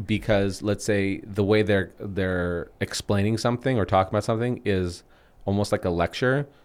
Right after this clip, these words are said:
So y-, you, you don't, it's not an easy listen. So then I'll have to, like, re-listen to it again. But other than that, it's, no, I,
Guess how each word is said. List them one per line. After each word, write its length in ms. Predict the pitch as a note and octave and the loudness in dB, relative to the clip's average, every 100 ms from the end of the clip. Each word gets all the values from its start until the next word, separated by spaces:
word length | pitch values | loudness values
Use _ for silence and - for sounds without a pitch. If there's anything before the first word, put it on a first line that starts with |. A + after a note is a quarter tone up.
| _ | _
So 140 | - G#2+ | 0 2
y-, 200 | G2+ - | 2 -2
you, 240 | G2+ G#2 | -2 0
you 140 | A2 G#2+ | 2 4
don't, 340 | A2 F#2+ - | 4 2 -2
it's 160 | G#2 - | -2 2
not 140 | A#2+ | 2
an 160 | A2 G2+ | 2 0
easy 280 | C3 A2+ G2+ | 2 2 2
listen. 280 | F#2+ F2+ F2 | 0 0 -4
So 100 | F#2+ | -4
then 100 | F#2+ | -2
I'll 100 | F#2 | -2
have 120 | F2+ F2 | -4 -4
to, 40 | |
like, 160 | E2 F2+ | -6 -2
re-listen 460 | F#2 F2 E2 D2+ | 0 0 -2 -4
to 100 | E2+ | -4
it 60 | D#2 | -6
again. 360 | D#2 D2+ G1+ - _ - - _ _ - - | -6 -8 -8 -14 _ -20 -20 _ _ -16 -4
But 220 | E2+ D#2+ - | -4 -2 -2
other 160 | G#2+ | 0
than 80 | E2+ | 0
that, 260 | F2+ E2+ D2 | 0 0 -2
it's, 260 | E2 - | -6 -8
no, 240 | E2+ F2+ D2+ | -4 -2 -2
I, 140 | E2+ | -4